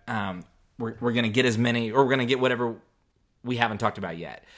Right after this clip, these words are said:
So we, we did talk about the Ballad of Jesse James, which came out after we started the podcast, but, you know, we hadn't gotten to the tease. At this point, it's, it is now confirmed. Bruce is not putting out any songs that fit into the alphabet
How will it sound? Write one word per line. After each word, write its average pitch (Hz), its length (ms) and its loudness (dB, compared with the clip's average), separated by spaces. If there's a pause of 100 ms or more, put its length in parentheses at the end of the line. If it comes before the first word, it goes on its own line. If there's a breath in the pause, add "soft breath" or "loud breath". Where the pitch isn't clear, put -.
So 127 300 4
we, 139 160 -2
we 135 120 -2
did 165 160 4
talk 175 160 4
about 143 300 4
the 131 60 -4
Ballad 127 280 0
of 117 100 0
Jesse 117 260 -2
James, 180 600 -2 (120)
which 127 400 -2
came 131 220 -4
out 123 180 0
after 117 180 -2
we 113 120 -4
started 117 200 -4
the 113 140 -6
podcast, 113 500 -2 (140)
but, 117 320 -6 (400)
you 120 100 -6
know, 101 100 -6
we 107 120 -4
hadn't 117 220 2
gotten 110 180 0
to 107 60 -6
the 98 100 -10
tease. 92 340 -10 (220 loud breath)
At 135 140 0
this 131 120 6
point, 135 380 -4 (500)
it's, 139 280 -2
it 156 140 2
is 143 120 0
now 135 120 2
confirmed. 113 540 -2
Bruce 135 220 2
is 135 80 -4
not 123 160 0
putting 123 220 0
out 113 160 0
any 113 180 -2
songs 98 540 -4 (400 soft breath)
that 123 120 0
fit 131 220 0
into 123 180 0
the 113 160 -2
alphabet 101 540 -4